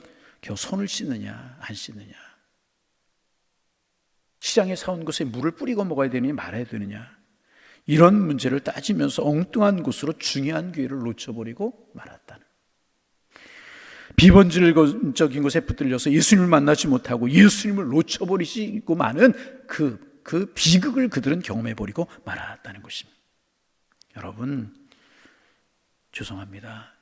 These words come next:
여러분, 정말 예수님 만나셨습니까? 여러분의 예배의 중심이 예수님이십니까?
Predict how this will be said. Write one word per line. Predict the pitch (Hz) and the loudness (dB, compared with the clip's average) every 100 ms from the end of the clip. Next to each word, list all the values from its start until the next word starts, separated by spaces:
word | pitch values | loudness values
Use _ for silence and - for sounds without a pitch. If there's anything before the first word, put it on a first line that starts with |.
| - | -20
여러분, | 101 107 | -18 -16
정말 | - - 131 110 | -16 -12 -10 -10
예수님 | 107 123 117 | -10 -10 -12
만나셨습니까? | 107 90 104 113 117 - 120 113 - 156 _ _ _ _ _ _ _ _ _ _ _ _ _ _ _ _ _ _ _ - | -14 -16 -14 -14 -14 -16 -16 -18 -18 -20 _ _ _ _ _ _ _ _ _ _ _ _ _ _ _ _ _ _ _ -10
여러분의 | 110 107 135 - 123 | -8 -6 -6 -6 -4
예배의 | 143 135 143 165 | -4 -2 0 -2
중심이 | - 123 113 135 135 | -4 -8 -8 -6 -6
예수님이십니까? | 107 110 - 120 104 - 110 104 - 139 | -6 -10 -8 -6 -6 -8 -10 -12 -14 -16